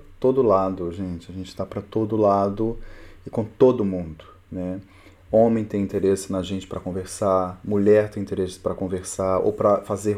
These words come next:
outras coisas, né? Beijar, abraçar, compartilhar, ter curiosidade de saber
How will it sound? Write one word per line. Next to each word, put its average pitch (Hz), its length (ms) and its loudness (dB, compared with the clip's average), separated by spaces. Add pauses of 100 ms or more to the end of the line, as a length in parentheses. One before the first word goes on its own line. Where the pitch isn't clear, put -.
outras 120 460 0
coisas, 107 540 2
né? 101 80 -2
Beijar, 107 520 4
abraçar, 95 680 2
compartilhar, 90 960 -2
ter 104 120 -2
curiosidade 98 840 0
de - 80 -10
saber 92 480 -4